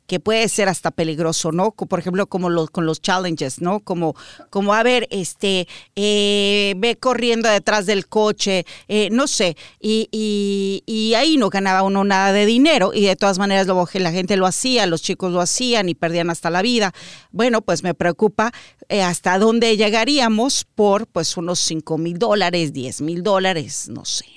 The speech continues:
¿no? Es, es, es complicada, pero la verdad sí me gustó el tema, Marta,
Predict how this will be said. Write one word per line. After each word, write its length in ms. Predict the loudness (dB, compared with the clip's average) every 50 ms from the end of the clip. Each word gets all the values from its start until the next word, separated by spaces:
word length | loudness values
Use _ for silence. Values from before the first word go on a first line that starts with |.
| _ _
¿no? 260 | -14 -12 -12 -12 -14 -16 _ -20 -20 -20 -20 -20 -20 -20 -20 -20 _
Es, 360 | -10 -8 -8 -8 -8 -8 -8
es, 680 | -6 -4 -4 -4 -4 -6 -6 -6 -8 -8 -10 -10 -10 -10 -10
es 420 | -8 -8 -8 -8 -8 -8 -10 -10 -12 -10
complicada, 800 | -6 -4 -4 -4 -2 -2 -2 -2 0 0 0 2 2 2 2 0 0
pero 320 | 2 2 2 4 4 4
la 160 | 2 2 2 2
verdad 520 | 2 2 0 0 0 0 0 0 0 -2 _ -10
sí 380 | -8 -6 -4 -2 -2 -4 -4 _
me 140 | -4 -2 -2
gustó 320 | -2 -4 -6 -6 -2 0 0
el 160 | 0 0 0
tema, 320 | 0 0 0 0 -2 -2
Marta, 460 | 0 0 -2 -2 -2 -2 -4 -4 -4